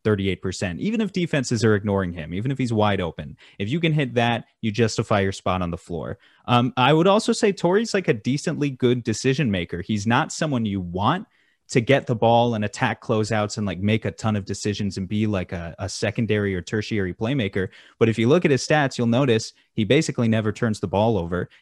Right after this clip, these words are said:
He doesn't get a ton of assists, but the assist to turnover ratio is still really good. And so occasionally he will surprise you and he'll attack a closeout. He'll make the right read. Uh, if he can continue to build on all of that stuff, like, he's just a smart player.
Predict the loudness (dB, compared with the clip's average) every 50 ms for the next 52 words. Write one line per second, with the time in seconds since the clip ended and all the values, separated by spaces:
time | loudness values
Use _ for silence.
0 | _ 0 2 2 2 2 2 2 2 2 2 0 0 0 0 0 -2 -2 0 2
1 | 2 2 2 0 -4 -2 0 0 0 0 -2 -2 0 0 0 0 0 -4 -4 -4
2 | -6 -10 -4 -2 0 0 0 0 0 2 2 2 0 0 -2 -2 -2 -2 -4 -2
3 | -2 0 0 0 0 0 0 0 -2 0 2 4 4 4 4 0 -4 _ _ _
4 | _ _ _ _ -6 -2 0 2 2 2 4 2 4 4 4 4 4 4 4 4
5 | 4 4 2 0 0 -4 -2 2 2 2 4 2 0 -2 -2 -2 -2 0 0 0
6 | 0 0 0 0 0 0 0 -2 -4 -2 0 0 0 0 -2 -4 -4 -6 -6 -12
7 | _ _ _ 0 0 2 2 2 0 2 2 2 2 2 0 0 -2 -4 -6 -6
8 | -6 -6 -10 -14 -16 _ _ _ _ _ _ 0 2 4 4 2 2 0 -4 -4
9 | 0 0 0 2 0 0 0 0 0 0 0 0 0 0 0 0 0 0 0 0
10 | 0 2 2 2 2 2 2 2 2 2 2 0 0 -2 -4 -4 -4 -6 -4 -2
11 | -2 -2 -2 -4 -6 -4 -4 -4 -4 -4 -4 -6 -8 -6 -4 -4 -6 -4 -2 -2
12 | -2 -2 -2 -4 _ -4 -2 -2 -2 -2 -4 -10